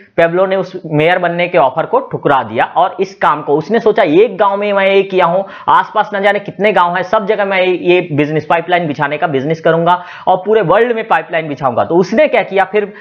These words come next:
Bruno के पास गया, Bruno को बोलता है, "देख भाई, मैंने pipeline बिछा लिया और मुझे ये success मिला है, मुझे पता है कैसे pipeline बिछाते हैं, कैसे क्या काम करते हैं, मैं तेरे को सिखाऊंगा,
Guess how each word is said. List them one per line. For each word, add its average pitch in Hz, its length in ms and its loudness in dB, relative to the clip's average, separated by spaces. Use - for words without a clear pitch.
Bruno 220 300 4
के 254 80 0
पास 165 260 2
गया, 165 180 2
Bruno 185 300 0
को 226 120 2
बोलता 175 320 0
है, 170 200 -2
"देख 180 280 2
भाई, 160 220 0
मैंने 240 400 0
pipeline 180 440 -2
बिछा 196 260 0
लिया 196 200 0
और 185 100 2
मुझे 185 340 0
ये 196 80 2
success 190 380 -4
मिला 190 180 4
है, 185 200 0
मुझे 180 160 -2
पता 185 280 0
है 202 140 0
कैसे 180 260 -4
pipeline 165 440 -2
बिछाते 175 340 -2
हैं, 185 160 -2
कैसे 151 260 0
क्या 147 120 0
काम 185 240 0
करते 190 240 0
हैं, 170 60 0
मैं 180 180 0
तेरे 196 220 4
को 220 140 0
सिखाऊंगा, 175 640 0